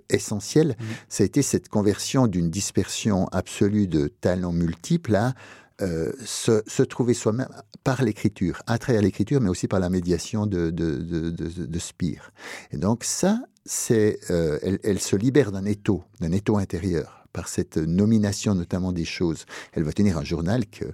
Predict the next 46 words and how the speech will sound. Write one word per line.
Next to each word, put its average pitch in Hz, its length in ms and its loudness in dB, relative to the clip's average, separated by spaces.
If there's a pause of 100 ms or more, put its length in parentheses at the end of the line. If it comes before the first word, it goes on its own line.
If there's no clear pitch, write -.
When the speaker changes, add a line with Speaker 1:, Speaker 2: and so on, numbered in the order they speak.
(320)
Speaker 1:
voilà, 78 200 -4
Une 80 140 -4
vie 87 160 0
bouleversée, 82 600 0
qui - 160 -12
est - 40 -8
le 90 120 -12
résumé 87 340 0
de 82 80 -2
ça. - 140 -10 (440)
Et 165 120 6
en - 20 4
même 98 200 -2
temps, 107 260 -2 (220)
et 98 60 -6
c'est - 140 -6
ça 95 180 0
qui - 180 -6
est 80 240 0 (340)
assez - 800 -2
étonnant, 101 600 0 (360)
l'étau 101 320 0
nazi 90 320 2
se - 160 -8
resserre 85 640 -2
en 90 40 -2
mille 85 120 0
neuf 80 100 -2
cent 85 100 -6
quarante 82 300 -4
sur - 180 -8
Amsterdam, 85 560 -4
et 95 60 2
donc 104 340 -2
il - 40 0
y - 20 2
a 90 160 -2 (100)
tout 123 120 -8
ce - 120 -4
que 95 120 -4
signifie... 98 800 -4 (520)
Euh, 78 320 -6
les, 73 360 -4
les 78 100 -10
pogroms, 92 760 0
euh, 78 300 -2